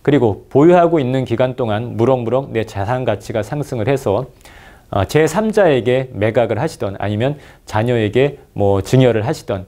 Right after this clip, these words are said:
할 때 자산 가치가 이만큼 더 상승해 있기를 바라는, 어, 두 가지 이 수익 구조로 나뉘어진다라고 보시면 되겠습니다. 이 자본 수익과 그 임대료 수익 그 두 개를 합쳐서 이 상업용 부동산의 총 투자 수익이라고 할 수가 있을 텐데,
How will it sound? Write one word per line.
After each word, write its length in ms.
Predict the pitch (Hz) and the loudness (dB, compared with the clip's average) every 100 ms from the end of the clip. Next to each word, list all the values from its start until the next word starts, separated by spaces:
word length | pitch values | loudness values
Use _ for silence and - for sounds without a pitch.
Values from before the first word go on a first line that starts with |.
| _ - | _ -4
할 260 | 165 165 | -4 -2
때 200 | - 90 - - | -4 -4 -6 -16
자산 260 | - 104 135 | -4 -2 0
가치가 300 | 113 - 127 | -2 -2 -2
이만큼 600 | 110 127 143 - 113 151 - _ | 0 -2 -2 -4 -6 -6 -14 _
더 120 | - | -12
상승해 440 | 90 185 208 208 151 | -8 -4 -4 0 0
있기를 240 | 104 113 | 0 -2
바라는, 380 | 101 101 104 90 - _ _ - | -2 -2 -2 -4 -12 _ _ -12
어, 220 | 92 90 - | -8 -8 -6
두 200 | - 131 | 0 2
가지 600 | 196 185 151 117 110 151 _ | 4 4 2 0 -4 -6 _
이 220 | - 104 98 | -6 -4 -4
수익 340 | - 220 214 | -2 -2 0
구조로 400 | - 107 101 104 | 0 0 0 0
나뉘어진다라고 1200 | 101 95 120 113 107 104 98 95 90 101 98 101 | 0 -2 -2 -6 -6 -4 -2 -2 -4 -6 -4 -4
보시면 420 | 110 104 98 90 | -6 -8 -8 -8
되겠습니다. 500 | 92 117 110 107 101 - - - - - | -4 -4 -4 -10 -12 -16 -20 -20 -20 -4
이 80 | 123 | -2
자본 340 | 127 147 208 | 2 2 2
수익과 600 | 208 196 165 - 117 156 170 | 2 0 0 0 0 -2 -2
그 100 | 117 | -2
임대료 380 | 110 135 143 | 0 2 4
수익 380 | - 117 104 - _ _ | 2 0 -6 -6 _ _
그 100 | 101 | -12
두 140 | - | -4
개를 240 | 113 113 117 | 0 2 0
합쳐서 540 | 143 - 117 120 131 | -4 -2 -2 0 -2
이 120 | 143 98 | -4 -4
상업용 360 | 147 151 139 | -2 0 0
부동산의 400 | 110 104 107 107 | -2 -2 -2 -4
총 300 | - 175 165 | -2 -2 -2
투자 400 | 147 185 175 117 | -2 2 4 2
수익이라고 520 | 104 180 160 120 104 | 0 -2 0 -2 -2
할 100 | 120 | -4
수가 220 | 135 123 101 | -6 -4 -4
있을 240 | 95 135 | -2 -6
텐데, 440 | - 101 95 117 | -4 -4 0 0